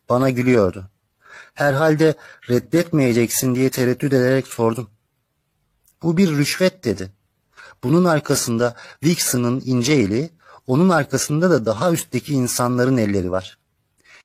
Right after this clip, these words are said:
Emekçiler ordusunun önderlerini satın alma yöntemi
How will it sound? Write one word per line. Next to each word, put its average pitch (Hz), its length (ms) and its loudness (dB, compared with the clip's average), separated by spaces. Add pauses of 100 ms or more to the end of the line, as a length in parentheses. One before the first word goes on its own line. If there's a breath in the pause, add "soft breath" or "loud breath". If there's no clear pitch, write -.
(760)
Emekçiler 127 680 0
ordusunun 110 760 -2
önderlerini 113 680 0
satın 110 380 -4
alma 107 280 0
yöntemi 101 520 -2